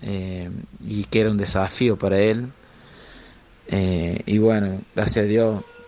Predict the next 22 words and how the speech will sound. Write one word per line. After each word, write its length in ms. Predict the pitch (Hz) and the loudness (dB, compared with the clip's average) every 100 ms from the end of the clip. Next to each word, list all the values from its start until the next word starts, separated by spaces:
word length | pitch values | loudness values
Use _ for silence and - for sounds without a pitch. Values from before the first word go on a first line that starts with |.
| - - | -4 0
se 140 | 107 | -2
pudo 220 | 120 117 | 0 0
culminar 540 | 117 107 107 113 110 - - | 2 2 4 4 2 -2 -4
ese, 360 | 107 113 98 - - _ _ | -2 0 0 -4 -20 _ _
todo 240 | - 139 123 | 4 6 6
ese 360 | 117 - 110 | 4 0 0
nerviosismo 800 | 110 110 107 113 107 123 131 117 | -2 -2 0 -2 -2 -4 -2 -4
con 180 | - 113 | -2 -2
un 140 | 113 110 | 0 0
gol 240 | 98 - - _ - - | 0 -2 -12 _ -20 -12
y 220 | - 110 | -6 -4
que 140 | - 107 | -4 -4
se 140 | - | 0
ganó, 400 | 104 98 101 92 - | 2 2 0 -2 -6
que 120 | 104 | -4
eso 320 | 101 107 101 | -2 0 -2
fue 180 | 98 107 | -2 0
lo 80 | 104 | 2
más 180 | 104 98 | 2 0
importante, 580 | 95 104 104 104 90 - | 2 0 2 -2 -2 -8
por 140 | 104 | -8
supuesto. 480 | 101 101 98 - | -6 -4 -6 -6